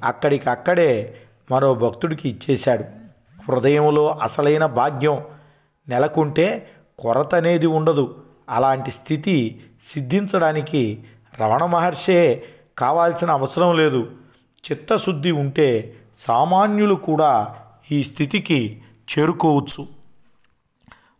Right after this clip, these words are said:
భౌతిక ప్రపంచంలోని భాగ్యం ఎంత సమకూర్చుకున్నా మనసుకు కొరత తీరేది కాదు. సంపన్నులైనా మరింత సంపద కోసం ప్రయత్నిస్తూనే ఉంటారు. కాబట్టి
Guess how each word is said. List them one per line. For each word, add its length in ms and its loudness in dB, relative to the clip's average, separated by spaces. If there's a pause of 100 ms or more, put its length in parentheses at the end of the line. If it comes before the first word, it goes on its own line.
(120)
భౌతిక 400 0
ప్రపంచంలోని 800 0
భాగ్యం 560 -4 (460)
ఎంత 640 -2
సమకూర్చుకున్నా 1160 -2 (440)
మనసుకు 580 -2
కొరత 560 -2
తీరేది 380 2
కాదు. 480 -2 (500)
సంపన్నులైనా 1200 0 (400)
మరింత 420 0
సంపద 440 -2
కోసం 420 -2
ప్రయత్నిస్తూనే 1000 -2
ఉంటారు. 500 -2 (540)
కాబట్టి 680 -4